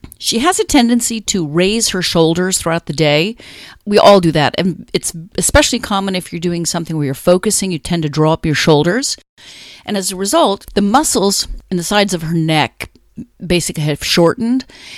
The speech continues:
And so I've really encouraged her to stretch and showed her some stretches. And she said, "Heat really makes it feel better."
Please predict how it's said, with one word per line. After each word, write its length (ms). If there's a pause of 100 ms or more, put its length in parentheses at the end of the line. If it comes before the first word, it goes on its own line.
(220)
And 260
so 140
I've 100
really 180
encouraged 500
her 180
to 260
stretch 540
and 100
showed 280
her 120
some 200
stretches. 520 (300)
And 140
she 120
said, 560
"Heat 400
really 220
makes 240
it 100
feel 220
better." 340